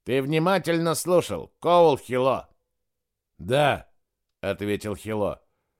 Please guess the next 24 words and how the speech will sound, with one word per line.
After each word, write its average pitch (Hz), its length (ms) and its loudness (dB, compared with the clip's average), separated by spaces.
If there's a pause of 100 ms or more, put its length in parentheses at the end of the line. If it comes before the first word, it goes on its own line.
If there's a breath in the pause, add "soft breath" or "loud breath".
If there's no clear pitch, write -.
(120)
"Мне 131 240 -2
нужны 147 360 -2
доказательства, 135 920 -2
что 135 220 -2
они 131 220 0
живы 143 360 0
и 143 160 -4
невредимы". 135 720 0 (560)
В - 80 -20
трубке 117 400 -2
раздались 107 540 -2
какие-то 107 460 -8
шорохи 117 500 -4
и 117 200 -6
шелест 123 440 -4
статики, - 640 -6 (240)
как - 240 -10
при 113 120 -6
плохом 110 400 -4
соединении. 101 800 -4 (540)
У 127 100 0
Хило 147 380 0
заколотилось 127 760 -2
сердце, 80 580 -6